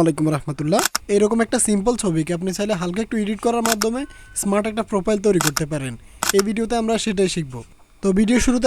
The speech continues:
আপনার কাজ হচ্ছে আপনাকে পিক্সেল ল্যাব নামে একটা অ্যাপ ইনস্টল করতে হবে এবং বাকিটা আমরা দেখব মোবাইল স্ক্রিনে। প্রথমে পিক্সেল ল্যাবে আসুন, আসার পর এখান থেকে ইমেজ সাইজটা স্কয়ার করে নিন। স্কয়ার করার জন্য এখানে থ্রি ডট আইকনটায় ক্লিক করুন, এখান থেকে ইমেজ সাইজ অপশনটায় ক্লিক করুন।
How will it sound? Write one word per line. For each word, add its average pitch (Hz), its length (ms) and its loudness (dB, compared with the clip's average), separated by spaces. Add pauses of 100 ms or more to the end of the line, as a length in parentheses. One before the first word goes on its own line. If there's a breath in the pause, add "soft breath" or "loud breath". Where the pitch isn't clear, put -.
আপনার 208 160 4 (100)
কাজ 180 180 4
হচ্ছে 196 220 0
আপনাকে 196 260 0 (100)
পিক্সেল 214 320 2
ল্যাব 214 160 0
নামে 220 200 2
একটা 190 160 -2
অ্যাপ 175 160 0
ইনস্টল 208 320 -2
করতে 220 240 0
হবে 226 240 2
এবং 156 100 0 (120)
বাকিটা 185 340 -2
আমরা 196 200 -2
দেখব 190 160 2 (160)
মোবাইল 170 200 2 (100)
স্ক্রিনে। 120 300 -6 (460)
প্রথমে 185 300 4 (120)
পিক্সেল 160 320 4
ল্যাবে 170 260 2
আসুন, 208 180 -2 (160)
আসার 165 240 -2
পর 185 180 -2
এখান 170 220 0
থেকে 180 220 -2
ইমেজ 147 220 0
সাইজটা 156 280 -4 (140)
স্কয়ার 151 280 -4
করে 156 200 -2
নিন। 233 120 0 (420 soft breath)
স্কয়ার 170 260 0
করার 185 200 4
জন্য 185 120 4 (100)
এখানে 180 240 -2
থ্রি 151 120 -2 (100)
ডট 151 180 -2
আইকনটায় 151 380 -2
ক্লিক 143 240 -4
করুন, 180 180 0 (640 soft breath)
এখান 170 200 0
থেকে 185 140 0 (100)
ইমেজ 156 180 2
সাইজ 165 200 0
অপশনটায় 156 360 -2
ক্লিক 127 240 -6
করুন। 117 200 -6